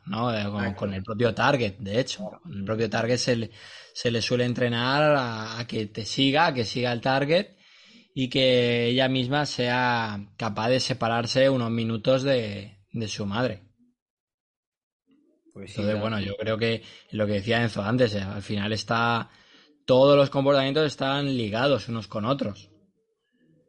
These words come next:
Speaker 1: Y todo esa, esa mezcla de todos garantiza que tengas un buen manejo de, del grupo, ¿no? De, de los animales con los que estés trabajando.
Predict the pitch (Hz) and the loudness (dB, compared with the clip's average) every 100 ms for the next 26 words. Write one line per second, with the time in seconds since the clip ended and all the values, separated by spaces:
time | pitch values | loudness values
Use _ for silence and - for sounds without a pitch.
0 | _ - 101 117 123 131 139 131 131 143 | _ -8 0 4 6 6 4 2 0 0
1 | 117 127 123 131 131 - 131 127 131 131 | -2 -2 0 0 -2 -2 0 2 2 4
2 | 143 139 147 127 123 107 104 127 139 - | 2 0 -6 -4 -2 -4 -2 2 0 2
3 | 143 269 - _ _ _ _ _ _ _ | 0 -2 -8 _ _ _ _ _ _ _
4 | _ - 104 113 120 - 120 120 123 131 | _ -12 -6 -2 -2 0 0 2 2 2
5 | 127 120 123 - 131 120 107 104 98 - | 0 -2 -2 0 0 0 -2 -6 -8 -14
6 | _ _ _ _ - 110 101 104 120 107 | _ _ _ _ -6 -2 0 0 0 -2
7 | 101 123 120 101 101 101 98 110 104 113 | -2 -2 -2 -4 -4 -4 -4 -2 -2 -2
8 | 117 123 110 104 - 117 104 98 - - | -4 -4 -6 -6 -6 -4 -4 -6 -10 -8
9 | 101 98 123 113 98 - | -8 -6 -4 -4 -6 -10